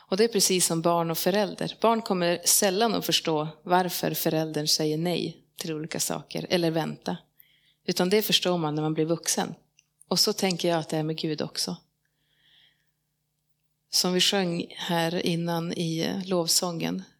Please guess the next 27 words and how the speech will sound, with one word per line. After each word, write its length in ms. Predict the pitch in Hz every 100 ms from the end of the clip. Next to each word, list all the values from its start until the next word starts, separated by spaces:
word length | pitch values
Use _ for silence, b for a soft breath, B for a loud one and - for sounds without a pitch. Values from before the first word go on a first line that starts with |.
| _
så 220 | - - 185
kommer 440 | - 240 208 156
det 340 | 156 151 165 185
en 260 | 175 160 156
dag 500 | 165 165 185 - -
bli 280 | - 160 156
uppenbart. 800 | 165 - 175 190 180 - - - _ _ _ _ _ _ _ _ _ _ _ -
Eh, 300 | 170 160 -
när 140 | 185
vi 120 | 190
möter 540 | 190 196 185 - 151 156
Gud 340 | 160 156 156
ansi-, 460 | 170 160 160 180 - - _
ansikte 680 | 202 180 160 - 202 - 160
mot 180 | 156 -
ansikte. 720 | 156 151 - 175 - - - _ _ _ B B -
Då 180 | 208
kan 160 | 214 185
vi 100 | 175
få 300 | - 233 202
de 180 | 160 170
här 120 | 165
insikterna 680 | 175 170 165 190 - 165 156
som 180 | - 160
ett 220 | 160 -
barn 260 | 180 170
får 480 | 170 - 160 - 180